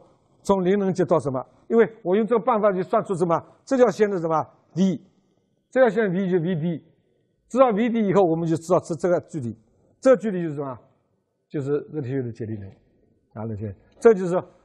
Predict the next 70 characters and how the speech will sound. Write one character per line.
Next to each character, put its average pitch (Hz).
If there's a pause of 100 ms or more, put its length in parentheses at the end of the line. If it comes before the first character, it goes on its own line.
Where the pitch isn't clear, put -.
(260)
啊， 156
可 -
以 170
来 151
求 156
解 135
离 127
能。 117 (180)
所 240
以 220 (380)
一 277
般 269
振 262
动 240
光 220
谱 190
来 190
说， 190
可 -
以 175
求 -
什 143
么？ 143 (540)
求 165
它 170
的 180
力 185
常 143
数， 143 (580)
对 -
吧？ 127 (400)
然 160
后 175
呢， 156
再 151
求 131
它 123
的 120
解 117
离 110
能 101 (380)
啊。 110 (280)
当 214
然 196
也 170
可 180
以 170 (260)
做 175
它 151
同 135
位 156
素 156
位 147
移 120 (1080)
啊， 120 (320)
对 147
吧？ 127 (380)
同 196
位 233
素 220
位 208
移 180
也 165
可 180
以 -
求 156
同 151
位 156
质 -
量。 156